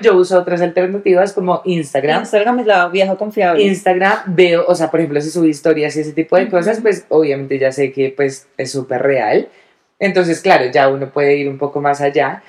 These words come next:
Speaker 1: pero, pues, si una videollamada o algo, sí es como, o notas de voz, pues, como que tú sabes, como
Speaker 2: Sí, sí, sí,
Speaker 1: escuchar o
Speaker 2: sí.
Speaker 1: algo que uno diga, bueno, es alguien real, o
Speaker 2: Ujú.
Speaker 1: sea.
Speaker 2: Entonces, bueno, este man,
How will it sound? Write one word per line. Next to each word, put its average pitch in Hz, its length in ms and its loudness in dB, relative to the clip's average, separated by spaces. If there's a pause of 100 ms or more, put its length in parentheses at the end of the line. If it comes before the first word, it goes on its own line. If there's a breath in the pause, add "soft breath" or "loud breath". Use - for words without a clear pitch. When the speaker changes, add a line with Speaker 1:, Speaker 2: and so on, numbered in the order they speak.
(220 soft breath)
Speaker 1:
pero, 156 220 2
pues, 139 180 -6
si 139 220 -4
una 131 180 -2
videollamada 139 600 0
o - 20 2
algo, 165 260 0
sí 143 260 -4
es 131 200 -6
como, 135 500 -8
o 196 140 4
notas 165 340 0
de 151 140 2
voz, 226 320 4
pues, 202 160 -4
como 185 160 -4
que 180 80 -4
tú 170 160 -4
sabes, 156 300 0
como 165 360 -4
Speaker 2:
Sí, 160 80 0
sí, - 20 2 (100)
sí, 233 60 2
Speaker 1:
escuchar 151 420 2
o - 20 -4
Speaker 2:
sí. 147 120 2
Speaker 1:
algo 156 380 0 (320 soft breath)
que 170 120 -2
uno 156 80 -2
diga, 147 200 4
bueno, 147 240 0
es 127 220 -6
alguien 131 320 -2
real, 131 460 2
o - 20 -8
Speaker 2:
Ujú. - 20 -10
Speaker 1:
sea. 107 420 -12 (1200)
Speaker 2:
Entonces, 233 420 -2
bueno, 175 200 0
este 185 160 -4
man, 175 300 -2